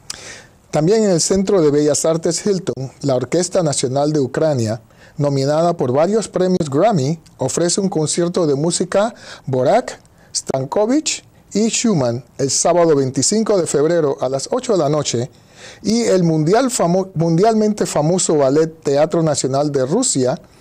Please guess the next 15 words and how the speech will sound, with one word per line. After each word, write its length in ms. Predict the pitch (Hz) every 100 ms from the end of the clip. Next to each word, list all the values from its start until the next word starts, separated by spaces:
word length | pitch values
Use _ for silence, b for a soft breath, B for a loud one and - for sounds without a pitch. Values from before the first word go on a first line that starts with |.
| B B
presenta 640 | 151 151 202 226 160 135 -
el 140 | 147
ballet 380 | 135 131 143 180 -
Giselle 580 | 117 147 - 214 127 98 - b b b
el 200 | - 131
viernes 380 | 123 151 160 180
diecisiete 540 | 170 139 120 - 175 208
de 140 | 208
marzo 480 | 165 131 - 131 151 B B
a 120 | 139
las 220 | 135 - -
ocho 340 | 160 - 175
de 120 | 165
la 100 | 165
noche. 420 | 139 110 - -